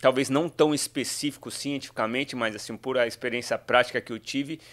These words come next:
e é claro que eu vou tentar ajudar vocês no máximo, tá?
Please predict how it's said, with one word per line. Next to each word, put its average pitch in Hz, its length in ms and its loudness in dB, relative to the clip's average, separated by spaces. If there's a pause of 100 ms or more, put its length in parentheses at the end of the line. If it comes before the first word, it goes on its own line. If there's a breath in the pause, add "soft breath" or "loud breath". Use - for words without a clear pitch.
(180 loud breath)
e 147 40 -4
é 135 40 2
claro 135 240 4
que - 80 -10
eu - 20 -6
vou 131 100 -2
tentar 135 240 2
ajudar 113 280 4
vocês 110 320 -6
no 120 80 -4
máximo, 98 400 -6
tá? 120 240 4